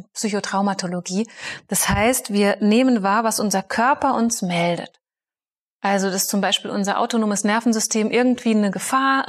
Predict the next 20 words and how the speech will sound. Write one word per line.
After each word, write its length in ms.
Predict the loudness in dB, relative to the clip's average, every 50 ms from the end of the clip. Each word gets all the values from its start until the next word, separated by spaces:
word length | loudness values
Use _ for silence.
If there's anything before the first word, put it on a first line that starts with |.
| -2
registriert, 800 | -4 -2 -2 -4 -6 -6 -6 -4 -2 0 2 2 2 2 0 -4 -8 -14 -18 -20 -20 -20 _
wird 560 | _ -4 0 2 2 2 2 2 -2 -6 -8 _ _ _ _ -2
uns 180 | 0 0 2
in 140 | 2 0 0
die 120 | 0 0
Wahrnehmung 520 | 2 2 2 2 2 2 2 2 2 0 0
gespielt 600 | -2 -2 -4 -4 -6 -6 -4 -2 -2 -2 -2 -4
sozusagen. 720 | -6 -6 -6 -6 -6 -6 -6 -4 -2 -2 -2 -2 -2 -4 -4
Und 260 | -4 -6 -4 -2 0
aus 260 | 0 0 0 -2 -2
dieser 420 | 0 0 2 2 2 0 0 0 -2
Wahrnehmung 680 | 0 0 2 2 2 4 4 4 4 2 2 2 0 0
entwickeln 520 | -2 -4 -4 -2 -4 -2 0 -2 0 0
wir 100 | 0 0
dann 160 | 0 -2 -2
eine 200 | -2 -2 -4 -4
Bewertung 760 | -2 -4 -4 -2 0 0 0 0 0 2 2 2 2 0 -2 -6 -12 -20 -20 _ _ -4
wiederum 360 | -2 0 0 0 0 0 0
der 140 | 0 0 -2
Situation. 560 | -2 -4 -4 -4 -4 -4 -4 -4 -4 -8